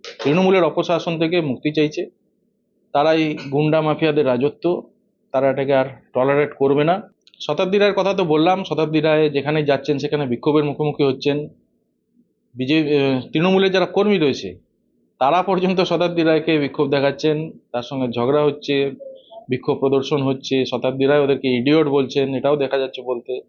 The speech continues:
বীরভূমে বিজেপির মধ্যে যে গোষ্ঠী কোন্দল আপনি নিশ্চয়ই দেখতে পাচ্ছেন যে সাঁইথিয়াতে মমতা ব্যানার্জির যে প্রোগ্রাম হলো, সেই প্রোগ্রামে মমতা ব্যানার্জির উপস্থিতিতে লাঠি বাঁশ নিয়ে যে মারামারিটা নিজেদের মধ্যে হলো,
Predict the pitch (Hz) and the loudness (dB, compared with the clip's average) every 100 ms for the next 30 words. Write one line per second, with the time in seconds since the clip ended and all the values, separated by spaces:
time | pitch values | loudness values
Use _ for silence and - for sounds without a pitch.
0 | _ 139 143 156 180 170 147 170 165 185 | _ -2 0 2 2 2 2 0 2 0
1 | 180 170 175 160 147 147 180 - 147 127 | 0 0 0 2 2 0 -2 0 0 2
2 | 131 135 131 151 143 139 139 131 127 135 | 2 0 0 0 0 -2 -8 -4 -2 0
3 | 214 175 151 160 139 127 151 101 - _ | 0 0 0 0 0 0 -2 -4 -10 _
4 | _ _ _ 127 120 127 131 139 156 156 | _ _ _ -6 -2 0 0 0 0 2
5 | 165 160 156 - _ - 127 147 165 165 | 2 2 0 -6 _ -8 -4 0 0 0
6 | 160 156 160 151 147 147 156 120 95 90 | -2 -2 -4 -2 0 2 2 0 -4 -8
7 | - _ _ _ _ _ _ - 135 151 | -18 _ _ _ _ _ _ -6 -2 0
8 | 147 147 147 170 160 131 180 226 196 120 | 2 2 2 0 0 -2 -2 -6 -10 -6
9 | 120 131 156 147 156 156 151 143 175 - | -4 -2 0 2 0 2 2 2 0 0
10 | 156 143 - 95 - - _ _ _ _ | 0 0 -2 -8 -10 -20 _ _ _ _
11 | _ - 123 135 151 170 135 147 165 160 | _ -6 -2 -2 0 0 0 0 0 -2
12 | 165 165 180 160 208 254 - 127 139 131 | -2 0 2 2 0 -4 -10 -2 0 2
13 | 143 165 160 165 156 143 151 156 147 143 | 2 2 0 0 0 0 0 0 0 0
14 | 127 127 104 | 0 0 0